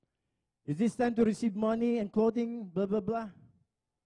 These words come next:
And one of the myths concerning traveling in the spirit is that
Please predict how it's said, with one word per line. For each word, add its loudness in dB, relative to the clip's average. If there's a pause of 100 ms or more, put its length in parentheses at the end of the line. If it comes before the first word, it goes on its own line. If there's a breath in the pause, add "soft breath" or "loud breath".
(500)
And -4
one 0
of -8
the 0
myths -6
concerning -2
traveling -2
in -4
the 0
spirit -2
is -4
that 2